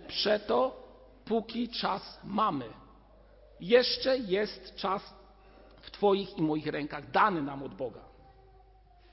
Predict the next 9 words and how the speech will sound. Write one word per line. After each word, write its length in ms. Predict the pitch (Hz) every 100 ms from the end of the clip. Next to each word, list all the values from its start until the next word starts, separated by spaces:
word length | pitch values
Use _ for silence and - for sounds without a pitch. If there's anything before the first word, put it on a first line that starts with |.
| - - -
Co 120 | 135
z 60 |
tym 140 | 160 143
zrobimy, 460 | 175 175 135 117 - - - - - - - -
zależy 340 | 156 160 156
przede 280 | 165 190 190
wszystkim 380 | - 180 - 170
od 120 | 165 131
nas. 360 | - - -